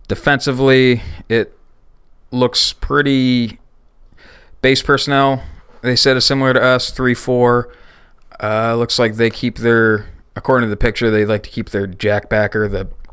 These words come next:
backside outside linebacker down the line a little more. Looking like a little press man cover one action on there. So the article did say we're expecting some man coverage in that.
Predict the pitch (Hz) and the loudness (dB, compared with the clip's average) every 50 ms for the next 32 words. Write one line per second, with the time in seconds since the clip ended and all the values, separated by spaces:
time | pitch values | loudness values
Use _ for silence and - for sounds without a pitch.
0 | - - - 113 104 - - - 113 107 107 107 104 - - 117 110 113 113 110 | -20 -6 -4 -2 -2 -2 -2 0 0 0 2 0 0 0 0 0 0 0 -2 -2
1 | 113 107 101 - 110 110 110 113 110 110 110 113 110 110 110 113 113 110 107 110 | -2 -2 -2 -2 -2 -2 -2 -2 -2 -2 -2 -2 -2 -2 -2 -2 -2 -2 -2 -2
2 | 113 113 113 110 107 - - - - - - - - - - - - - - - | 0 0 0 -2 -2 -4 -8 -18 -20 -20 -20 -20 -20 -20 -20 -20 -20 -20 -20 -20
3 | - - 120 143 160 247 240 226 190 - 143 131 135 131 120 110 95 - - - | -12 -6 -4 -2 0 2 2 2 2 2 2 2 4 4 4 2 0 -2 -6 -6
4 | - - - 143 165 - - - - - 135 139 139 143 143 139 131 - - 139 | -6 -2 2 2 2 2 0 -4 -6 -4 -2 0 2 2 2 0 0 -2 -2 -2
5 | 135 131 123 113 107 107 120 151 165 131 113 101 - - 104 104 98 98 98 92 | 0 0 0 0 0 0 0 2 2 2 2 0 -2 -4 -6 -6 -8 -8 -10 -12
6 | 78 71 - - - - - - - - - - - - - - - - 117 113 | -12 -14 -16 -16 -18 -20 -20 -20 -20 -20 -20 -20 -20 -14 -10 -6 -2 0 2 4
7 | 113 117 117 113 110 107 110 - - - - - - - - - 113 117 107 107 | 4 4 4 2 0 -2 -6 -14 -20 -20 -20 -20 -20 -20 -16 -10 -6 -2 0 2
8 | 131 156 156 143 135 123 131 135 120 - 135 131 120 110 - - 131 123 - 123 | 2 2 2 0 0 0 0 0 2 2 2 2 2 0 0 -2 -2 -2 0 -2
9 | 117 113 110 104 101 - - - - - - 92 95 104 110 117 120 117 - - | -2 -2 -2 -4 -6 -8 -14 -12 -8 -6 -6 -6 -4 -4 -2 -2 -2 -2 0 0
10 | 123 131 123 107 104 95 95 92 87 87 80 | 0 0 0 -2 -6 -6 -8 -10 -12 -12 -14